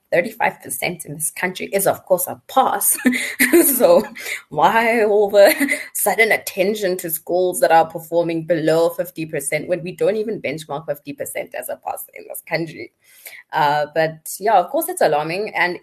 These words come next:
all these interventions in matric are not going to be very helpful, of course, because matric is, again, only the tip of the iceberg. And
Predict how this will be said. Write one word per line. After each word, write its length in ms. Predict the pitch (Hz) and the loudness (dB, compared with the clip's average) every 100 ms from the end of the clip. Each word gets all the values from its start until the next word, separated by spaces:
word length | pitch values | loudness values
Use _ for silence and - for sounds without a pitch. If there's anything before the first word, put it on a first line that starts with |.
| - | -4
all 140 | 247 | -2
these 180 | 311 339 | 0 -2
interventions 840 | 262 - 190 226 247 240 247 - - | -4 0 -2 0 -2 -4 -6 -10 -8
in 160 | 202 214 | -6 -4
matric 400 | 202 214 202 _ _ 285 | -4 -6 -8 _ _ -10
are 300 | 285 214 202 | -4 -2 -2
not 340 | 196 208 - | -4 -6 -4
going 140 | 214 | -8
to 80 | 247 | -6
be 80 | 214 | -4
very 180 | 196 196 | 0 2
helpful, 360 | 185 190 170 | 0 -2 -4
of 120 | 208 - | -6 -4
course, 320 | 196 262 - | -2 -2 -4
because 280 | - 220 202 | -10 -10 -6
matric 380 | 196 220 196 - | -6 -6 -10 -6
is, 180 | 180 180 | -6 -4
again, 220 | 185 180 | -4 -4
only 260 | 185 190 | -4 -6
the 120 | 196 190 | -8 -8
tip 260 | - 196 | -8 -8
of 160 | 185 180 | -6 -6
the 100 | 175 | -4
iceberg. 560 | 156 170 170 190 196 - _ _ _ - | -4 -4 -2 -2 -2 -4 _ _ _ -6
And 480 | 180 180 180 180 | 0 2 0 -6